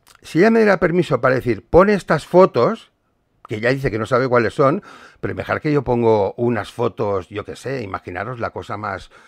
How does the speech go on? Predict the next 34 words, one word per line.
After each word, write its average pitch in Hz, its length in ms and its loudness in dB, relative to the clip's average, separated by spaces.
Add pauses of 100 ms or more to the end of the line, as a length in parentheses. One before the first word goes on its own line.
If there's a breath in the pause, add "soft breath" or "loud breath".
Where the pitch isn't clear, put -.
(140 soft breath)
horrible 113 540 2
del 92 140 -4
mundo, 123 300 2
imaginar 131 280 -4
que 143 80 -2
las 92 160 -2
pongo. 73 420 -12 (440 soft breath)
Por - 140 -16
mucho 90 260 -10
permiso 95 360 -6
que 71 80 -18
me 73 80 -14
haya 95 140 -6
dado, 104 440 -4 (380)
o - 40 -20
sea, - 200 -18
ella 78 160 -16
va - 80 -16
a 82 40 -14
denunciar, 95 540 -8 (240 soft breath)
está - 280 -10
claro. 92 340 -6 (260 soft breath)
Ahora, 107 600 2
si - 180 -16
yo 120 100 -2
le 165 80 -2
envío 180 240 0
las 170 180 2
fotos 147 340 0
y - 20 0
digo, 107 280 -2
"Pongo 190 220 2
estas 190 240 2
fotos", 165 600 0